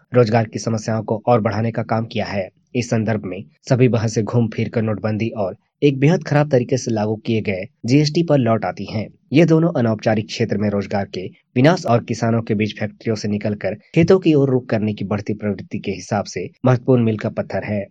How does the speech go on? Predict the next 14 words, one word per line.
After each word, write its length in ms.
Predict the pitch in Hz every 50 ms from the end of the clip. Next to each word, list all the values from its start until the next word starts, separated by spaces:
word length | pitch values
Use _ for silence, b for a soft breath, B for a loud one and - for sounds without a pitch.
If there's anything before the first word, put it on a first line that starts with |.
| _ _ _
इसकी 260 | 165 160 156 - 208
पुष्टि 320 | 208 202 165 147 156 185 180
मनरेगा 440 | 170 135 117 104 110 110 104 117 113
के 120 | - 117
तहत 240 | 107 107 107 107 104
रोजगार 360 | 104 104 101 98 - 104 104
की 140 | 101 - 104 101
मांग 260 | 101 101 101 95 90
में 120 | 90 87 87
भारी 220 | 95 104 101 101
वृद्धि 360 | 92 98 95 98 90 - 101
से 140 | 101 - -
होती 300 | - 95 95 92 98 87
है। 220 | 76 101 98 87